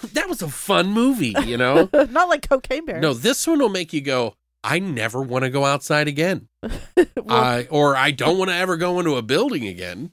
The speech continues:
Speaker 2: Right. I don't wanna
Speaker 1: Essentially
Speaker 2: get trapped anywhere.
Speaker 1: Right, 'cause what
Speaker 2: Yeah.
Speaker 1: happens in this movie is, is it's, there's a tower,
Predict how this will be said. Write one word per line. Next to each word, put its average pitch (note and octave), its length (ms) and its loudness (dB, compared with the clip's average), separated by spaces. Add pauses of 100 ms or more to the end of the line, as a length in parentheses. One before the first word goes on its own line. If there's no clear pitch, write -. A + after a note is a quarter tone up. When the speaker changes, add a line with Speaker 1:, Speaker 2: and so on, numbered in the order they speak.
Speaker 2:
Right. F#3 400 -8 (160)
I - 60 -12
don't F#3+ 80 0
wanna B3+ 160 4
Speaker 1:
Essentially A#3+ 100 0
Speaker 2:
get F3+ 180 -4
trapped A3 440 -4
anywhere. E3 420 -6
Speaker 1:
Right, F3 340 2
'cause C#3 160 -8
what F3+ 140 0
Speaker 2:
Yeah. E3+ 60 -6
Speaker 1:
happens G#3+ 400 -2
in E3 100 -2
this C#3 180 -4
movie C#3 420 0
is, A2+ 180 -8
is A2 280 -12
it's, - 320 -16
there's A#2+ 280 -8
a G#2+ 60 -12
tower, E3+ 640 0